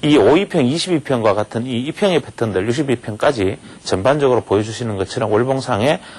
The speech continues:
이평들이 수렴하고 있다. 이런 경우에 월봉상의 패턴이 수렴하는 지점인 칠백 포인트까지도 조정은 가능하다. 그래서 이런 기준을 놓고 생각한다면 현재로서 우리가 뭐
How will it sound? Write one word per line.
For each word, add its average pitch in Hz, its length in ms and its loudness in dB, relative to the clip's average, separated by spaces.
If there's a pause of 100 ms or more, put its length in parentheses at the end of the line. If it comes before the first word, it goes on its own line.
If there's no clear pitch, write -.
(180)
이평들이 117 420 0
수렴하고 107 440 2
있다. - 240 -10 (500)
이런 220 240 4
경우에 180 200 4
월봉상의 160 600 2
패턴이 180 300 -2
수렴하는 170 500 0
지점인 113 360 -2
칠백 - 320 -2
포인트까지도 127 840 0
조정은 139 300 0
가능하다. 98 420 -4 (840)
그래서 147 200 0
이런 220 380 4
기준을 143 500 2
놓고 147 220 0
생각한다면 120 720 -2
현재로서 156 560 0
우리가 110 320 -2
뭐 101 180 -8